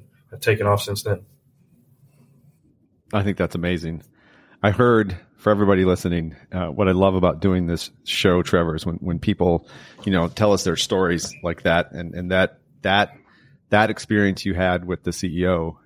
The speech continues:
Speaker 2: um, you know, I just heard you say you were, you were kind, you were aware of, of, you, you, you were definitely aware of what she was saying and who she was and how that may have aligned to you in,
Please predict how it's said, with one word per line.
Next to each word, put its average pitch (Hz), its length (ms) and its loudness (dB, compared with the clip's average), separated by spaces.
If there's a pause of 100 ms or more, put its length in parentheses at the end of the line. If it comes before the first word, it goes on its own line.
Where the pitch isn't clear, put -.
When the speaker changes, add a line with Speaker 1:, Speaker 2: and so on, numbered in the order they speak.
(200)
Speaker 2:
um, 85 420 -2 (1300)
you 113 100 4
know, 98 120 4
I 98 140 2
just 101 200 0
heard 104 200 2
you 90 60 -4
say 98 220 2
you 95 200 0
were, 92 200 -2
you 95 140 -6
were 82 100 -10
kind, 95 540 -2 (1040)
you 98 100 2
were 92 140 2
aware 90 600 2 (500)
of, 90 240 2
of, 85 380 -4
you, 92 160 -8
you, 90 180 -4 (100)
you 90 160 -4
were 85 120 -6
definitely 95 380 2
aware 90 380 4
of 85 140 0
what 90 160 2
she - 140 0
was 82 120 -2
saying 90 300 2
and 80 100 -4
who 92 140 2
she 92 160 0
was 90 300 2
and 82 100 -2
how 87 180 0
that 85 180 -2
may 92 120 4
have 85 160 2
aligned 85 420 0
to 90 120 -4
you 87 380 2
in, 85 300 -6